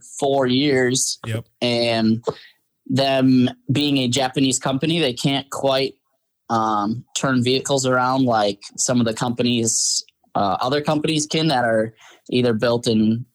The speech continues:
Speaker 1: or they're based out of America or Canada or so on and so forth. So we had the opportunity to work with Polaris and meet with them a couple times, and they presented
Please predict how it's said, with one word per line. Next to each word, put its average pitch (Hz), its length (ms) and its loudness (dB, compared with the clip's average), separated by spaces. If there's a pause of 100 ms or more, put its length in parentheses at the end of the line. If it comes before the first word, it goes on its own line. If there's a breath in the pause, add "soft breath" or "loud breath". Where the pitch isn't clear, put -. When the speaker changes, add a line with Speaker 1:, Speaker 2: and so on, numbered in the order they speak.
(340)
Speaker 1:
or 117 140 2
they're 110 140 2
based 113 380 -2
out 131 140 0
of 131 80 0
America 139 540 2
or 117 160 2
Canada 127 680 0
or 104 460 0 (400)
so 131 220 0
on 120 140 2
and 113 100 -2
so 123 160 0
forth. 147 320 0
So 120 400 0 (840 loud breath)
we 160 160 2
had 170 200 0
the 156 40 2
opportunity 151 720 0 (120)
to 139 580 2 (380)
work 139 360 2
with 135 220 -2
Polaris 135 420 2
and 120 240 4
meet 131 240 4
with 147 140 0
them 139 160 2
a 135 60 2
couple 135 260 -2
times, 135 420 0
and 123 100 4
they 123 120 2
presented 131 720 -2